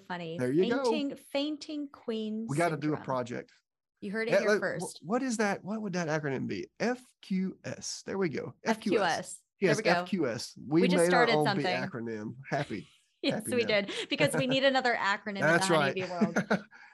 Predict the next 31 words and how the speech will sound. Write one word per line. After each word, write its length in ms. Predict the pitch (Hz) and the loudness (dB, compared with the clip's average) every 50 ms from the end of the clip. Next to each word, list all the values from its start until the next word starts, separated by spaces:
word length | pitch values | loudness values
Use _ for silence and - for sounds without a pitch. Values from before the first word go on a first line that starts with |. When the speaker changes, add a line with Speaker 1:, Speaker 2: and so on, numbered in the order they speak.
| - - - | -16 -8 -4
Speaker 2:
<laughs> 140 | - 277 - | -4 -2 2
Well, 100 | 160 175 | 4 6
we've 160 | 180 208 214 | 6 6 6
got 220 | 214 220 214 220 214 | 6 4 4 4 4
the 60 | 220 | 2
best 340 | 180 196 226 254 247 - - | 2 4 2 2 2 0 -2
ones, 340 | 151 143 143 151 165 160 - | -4 -4 -2 -4 -6 -8 -8
parasitic 560 | - 170 165 175 190 175 - 202 196 196 160 147 | -2 0 0 2 2 0 0 0 0 -2 -4 -6
mite 260 | 175 185 196 185 - | -6 -8 -8 -8 -6
syndrome. 640 | - - 202 196 185 175 185 185 196 208 208 196 | -4 -2 -2 0 0 0 0 2 2 2 0 0
And, 260 | 165 135 131 127 123 - | -2 -4 -4 -4 -6 -6
uh, 360 | - 131 127 123 123 120 123 | -6 -4 -2 -2 -2 -2 -2
what 260 | 123 127 139 151 165 | -2 0 0 0 0
is 220 | 165 143 147 139 131 | 0 -2 -2 -2 -4
that? 220 | 135 135 131 113 73 92 - - 185 - | -4 -4 -4 -6 -8 -12 -14 -18 -16 -10
My 220 | - 135 127 123 123 | -4 -2 -2 -2 -2
favorite 460 | 120 - 135 131 131 127 113 98 - | -2 -2 -2 0 0 -2 -4 -4 -4
one. 340 | 90 110 107 101 107 123 127 - - | -4 -4 -4 -4 -4 -8 -10 -12 -12
Of 100 | - 110 | -14 -10
course, 200 | - - 120 113 | -6 -6 -6 -4
that 140 | - 113 101 | -4 -4 -4
one's 140 | 90 101 - | -4 -6 -10
P 220 | - - 123 120 | -8 -6 -6 -4
M 120 | 110 101 101 | -4 -4 -4
S. 280 | 98 101 95 - - - | -4 -4 -6 -6 -8 -8
And 100 | 107 107 | -8 -6
then 80 | 107 | -6
the 120 | 107 110 113 | -6 -4 -4
other 200 | 117 113 113 113 | -4 -4 -4 -4
one's, 360 | 110 110 104 104 104 - - - - | -4 -4 -6 -8 -10 -12 -16 -12 -6
um, 380 | - 120 123 117 110 107 - | -4 -2 -2 -2 -2 -6 -8